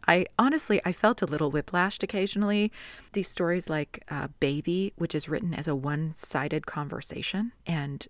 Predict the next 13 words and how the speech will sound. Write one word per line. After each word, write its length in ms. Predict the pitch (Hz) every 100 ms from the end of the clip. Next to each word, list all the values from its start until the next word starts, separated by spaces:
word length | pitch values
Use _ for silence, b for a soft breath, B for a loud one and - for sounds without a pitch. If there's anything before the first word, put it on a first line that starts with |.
| -
the 140 | - 156
title 320 | - 165 151
story 280 | - 151 147
Debriefing, 760 | - 147 147 147 - - - B B B -
which 200 | 170 -
has 240 | 175 170
this 340 | 175 156 - - -
kind 240 | - 240
of 60 | 277
strange, 1160 | - - - 131 147 165 170 175 180 180 - B B B B -
incantatory 1040 | 165 147 - 147 143 185 - 185 196 202
quality. 680 | - 208 202 208 208 220 220 B B B B B -
And 260 | 214 208